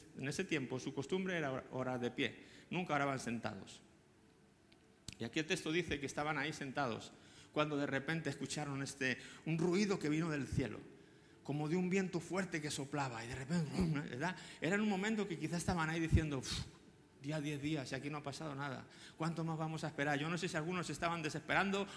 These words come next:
o estaban todos llenos de fe. La Biblia no nos lo dice, pero sí que estaban un poco como de chill, como dicen los jóvenes ahora, a lo mejor no sentados, ahí un tiempo, no sé, esperando o viendo a la gente de, de,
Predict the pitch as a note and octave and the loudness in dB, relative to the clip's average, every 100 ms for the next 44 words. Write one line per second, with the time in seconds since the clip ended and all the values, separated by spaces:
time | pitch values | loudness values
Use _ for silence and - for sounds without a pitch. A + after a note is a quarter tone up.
0 | - D3 - F#3 F3 F#3 E3+ F#3 D#3+ C#3 | -4 -2 4 4 4 4 4 2 2 2
1 | C#3 D#3 C3 E3 F3 D#3+ F3 D3 C#3 C#3 | 2 2 2 2 2 0 0 0 0 0
2 | D#3 A2 G2+ - - - - - C3 C3 | -2 -2 -8 -10 -18 -18 -12 0 2 2
3 | F3+ E3+ F3+ E3+ D#3+ F3 E3 D#3+ C#3+ C3 | -2 2 2 2 0 0 0 0 -2 -2
4 | B2 - - - - - - - - - | -4 -6 -14 -20 -20 -20 -20 -20 -20 -20
5 | - - - - - - - B2+ - C#3+ | -20 -20 -18 -18 -20 -20 -6 -6 -2 -2
6 | G#2 - C3 B2 C3 C#3 - C3 B2 B2 | -4 -8 -4 -2 -2 -2 -4 -4 -2 0
7 | B2 A#2 A2+ A#2 A2+ B2+ B2+ B2 C3+ F3+ | 0 2 -2 -4 -4 -2 -2 -4 0 0
8 | B2+ A2+ E3 C#3 B2 C#3 E3 F#3 E3+ D3 | 0 2 2 2 0 -4 0 0 0 -6
9 | D3 - - - - D#3+ - - D#3 C#3+ | -6 -10 -14 -10 -8 -8 -8 -4 -2 -2
10 | A#2 A#2 D#3 D#3 C3+ C3 D3+ C#3+ C3 B2 | -2 2 2 2 -2 -2 -4 -2 -2 -2
11 | - - B2 | -4 -4 -4